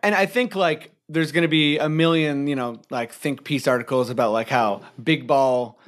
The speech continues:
is, you know, the only way to, like, truly win a championship,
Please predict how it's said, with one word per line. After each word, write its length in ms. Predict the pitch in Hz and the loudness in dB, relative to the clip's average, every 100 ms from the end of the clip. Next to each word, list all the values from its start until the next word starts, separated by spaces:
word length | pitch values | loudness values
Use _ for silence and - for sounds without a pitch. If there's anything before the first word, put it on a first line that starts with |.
| _ _ _ - | _ _ _ -8
is, 560 | 151 143 131 117 - - | -2 -2 -2 -8 -12 -4
you 120 | 160 | 0
know, 180 | 143 127 | 0 0
the 100 | 143 | 2
only 180 | 156 156 | 2 2
way 140 | 143 | 2
to, 80 | 135 | 0
like, 200 | 131 117 | -2 -4
truly 380 | - - 147 147 | -8 -2 0 0
win 200 | 135 143 | -2 -4
a 40 | 117 | -6
championship, 640 | 143 127 120 - 110 | -8 -8 -10 -10 -12